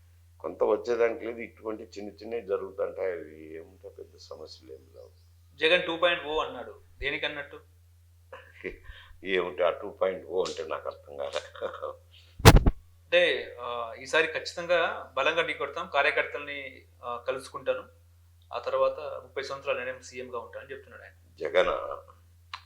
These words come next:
Speaker 1: అది సరిలేండి, ఎందుకంటే ఆడుండే సమస్యలు వేరున్నాయి. ఆడ ఏమంటే, ఇప్పుడు, ఆ, కాంగ్రెస్ పార్టీ ఒక సైడ్ ఉంది,
Speaker 2: మ్మ్.
Speaker 1: ఎన్డీఏ కూటమి ఒక సైడు,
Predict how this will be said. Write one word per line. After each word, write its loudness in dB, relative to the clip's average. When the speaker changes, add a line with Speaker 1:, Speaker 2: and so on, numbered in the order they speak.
Speaker 1:
అది -8
సరిలేండి, 4
ఎందుకంటే -2
ఆడుండే 4
సమస్యలు -6
వేరున్నాయి. -2
ఆడ 4
ఏమంటే, 2
ఇప్పుడు, -10
ఆ, 6
కాంగ్రెస్ 8
పార్టీ 4
ఒక -2
సైడ్ -2
ఉంది, -12
Speaker 2:
మ్మ్. -18
Speaker 1:
ఎన్డీఏ 2
కూటమి -2
ఒక 0
సైడు, -2